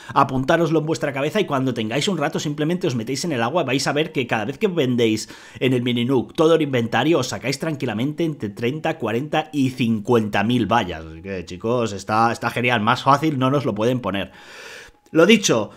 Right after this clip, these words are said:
lo vamos a encontrar, eh, en el agua, la sombra va a ser una sombra larga y grande, la velocidad de nado sería una velocidad bastante rápida, así que ya sabéis, el mejor sistema es acorralarlo en alguna de las redes que delimitan el mapa,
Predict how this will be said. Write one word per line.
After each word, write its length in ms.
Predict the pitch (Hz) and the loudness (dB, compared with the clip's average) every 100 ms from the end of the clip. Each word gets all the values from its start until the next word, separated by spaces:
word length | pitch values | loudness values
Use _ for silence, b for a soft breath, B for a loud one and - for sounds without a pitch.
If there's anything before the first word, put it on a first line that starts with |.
| B | B
lo 120 | 160 | 4
vamos 300 | 190 220 196 | 6 4 2
a 40 | 208 | 0
encontrar, 680 | 202 196 196 190 226 220 214 | 0 0 2 6 8 8 6
eh, 460 | 160 151 147 143 147 | 6 6 6 4 4
en 160 | 147 139 | 4 6
el 100 | 175 | 8
agua, 400 | 240 240 226 226 | 8 8 6 4
la 140 | 123 | 0
sombra 320 | 123 170 202 | 0 0 2
va 80 | 170 | 2
a 40 | 151 | 0
ser 180 | 165 | 0
una 180 | 147 135 | 0 -2
sombra 480 | - 160 147 135 120 110 | 0 2 4 4 2 2
larga 680 | 110 156 208 214 214 196 - | 4 6 6 6 4 4 0
y 140 | 113 | -4
grande, 640 | 107 151 214 214 214 208 196 B B B B - | 2 4 6 4 4 2 0 B B B B 0
la 220 | 123 127 | 4 6
velocidad 640 | 127 127 127 123 180 190 | 4 2 2 2 6 4
de 180 | 135 131 | 4 2
nado 340 | 135 220 226 170 | 4 4 4 2
sería 380 | - 160 180 - | 0 -2 -2 -2
una 280 | 170 196 | -4 -2
velocidad 460 | 151 131 123 131 175 | 0 0 2 4 4
bastante 600 | 120 110 - 170 180 160 120 | 4 2 0 0 0 0 0
rápida, 380 | 120 - 185 | 0 2 2
así 160 | 151 135 | 2 -2
que 120 | 165 | -2
ya 140 | 139 123 | 0 -2
sabéis, 280 | 120 160 | -2 -2
el 100 | 143 | -2
mejor 220 | 117 123 135 | -4 -4 -6
sistema 480 | 131 - 135 127 | -6 -4 -4 -2
es 200 | 139 - - | -4 -6 -2
acorralarlo 1160 | 117 - 143 120 110 107 131 147 151 143 135 | -2 2 2 4 0 4 4 6 4 6 4
en 180 | 135 127 | 2 2
alguna 320 | 120 123 139 | 2 0 0
de 80 | 139 | 0
las 140 | 127 117 | 0 0
redes 560 | 127 131 127 123 117 | -2 0 0 -2 -2
que 180 | - 120 | -2 2
delimitan 540 | 117 113 117 123 120 | 2 2 0 -2 -2
el 100 | 120 | -2
mapa, 440 | 110 123 165 185 | -2 0 0 -2